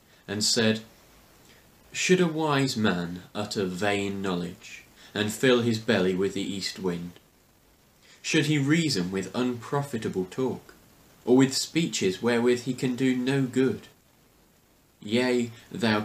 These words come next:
castest off fear, and restrainest prayer before God. For thy mouth uttereth thine iniquity,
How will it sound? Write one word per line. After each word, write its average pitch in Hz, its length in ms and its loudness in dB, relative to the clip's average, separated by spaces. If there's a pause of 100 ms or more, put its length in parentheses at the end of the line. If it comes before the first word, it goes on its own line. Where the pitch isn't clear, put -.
castest 143 720 -4
off 120 400 -4
fear, 104 540 -2 (560)
and 127 160 2
restrainest 139 920 0
prayer 131 380 -4
before 107 360 -2
God. 110 400 -2 (1080)
For 135 100 0
thy 139 240 4
mouth 139 640 2
uttereth 120 540 -6
thine 107 240 -2
iniquity, 104 640 -4